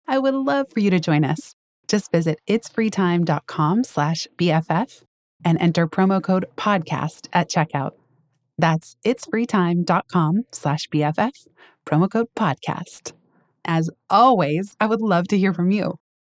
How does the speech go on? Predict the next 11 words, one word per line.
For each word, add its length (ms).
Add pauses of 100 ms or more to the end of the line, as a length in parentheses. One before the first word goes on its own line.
(100)
What's 220
been 80
working 300
best 280
lately? 460 (240)
What 180
creative 320
experiments 520
have 80
you 100
tried? 420